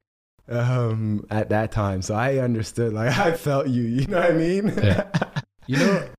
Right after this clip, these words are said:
Speaker 2: you know, uh, part of the reason I figured out that I didn't like basketball anymore, or <laughs> I wasn't that into it, was when the Olympics was here that year.
Speaker 1: Mm-hmm.
Speaker 2: And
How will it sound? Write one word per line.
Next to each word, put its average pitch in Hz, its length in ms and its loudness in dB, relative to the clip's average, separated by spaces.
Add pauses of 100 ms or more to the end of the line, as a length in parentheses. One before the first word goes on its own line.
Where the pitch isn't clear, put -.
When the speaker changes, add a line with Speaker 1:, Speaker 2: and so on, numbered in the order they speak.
(160)
Speaker 2:
you 143 120 -2
know, 156 400 0
uh, 123 360 0 (280)
part 135 180 -2
of 139 40 0
the 131 80 2
reason 120 240 0
I 110 80 0
figured 107 300 0
out 104 140 0
that 104 100 2
I 98 60 2
didn't 101 180 0
like 98 160 0
basketball 92 380 0
anymore, 92 400 0
or 104 280 0 (460)
<laughs> - 460 -2
I 113 100 0
wasn't 113 240 0
that 98 160 -2
into 113 260 0
it, 110 160 -4 (600)
was 117 180 -2
when 120 420 0 (580)
the 120 160 0
Olympics 151 420 0
was 110 140 0
here 104 160 2
that 92 180 0
year. 95 240 2 (120)
Speaker 1:
Mm-hmm. 104 340 -2 (380)
Speaker 2:
And 110 440 0